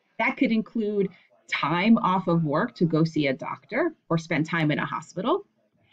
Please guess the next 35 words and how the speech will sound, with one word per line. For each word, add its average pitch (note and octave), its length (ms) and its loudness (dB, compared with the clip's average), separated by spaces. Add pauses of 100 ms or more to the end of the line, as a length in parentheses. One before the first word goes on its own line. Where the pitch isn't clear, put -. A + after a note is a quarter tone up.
(120)
It A#3 100 2
might G3+ 220 2
also F#3+ 320 2
include D#3+ 480 2 (320)
financial F3 580 2
harms, F#3+ 520 2 (260)
like, C#3+ 420 -2
well, D#3 200 0
including E3 400 4
the C#3+ 100 2
lost D#3 380 2
wages, F#3 400 -2
maybe C#3+ 240 -2
lost C#3 320 -2
vacation D#3 500 -2
and - 100 -6
sick - 220 -10
time. A#3 380 0 (440)
But C4+ 140 0
also, D4+ 300 0
what B3+ 160 2
about C#4 260 2
medical F#3+ 440 2
bills? - 420 -6 (680)
A G#3 120 -2
tort - 480 -2
plaintiff A#3+ 480 0
who G3+ 140 -2
can F#3 200 2
prove F#3+ 520 2 (380)
duty, A3+ 520 0 (200)
breach, F#3+ 460 -2 (100)
causation, E3+ 640 0
and G3+ 220 -2
harm E3 500 0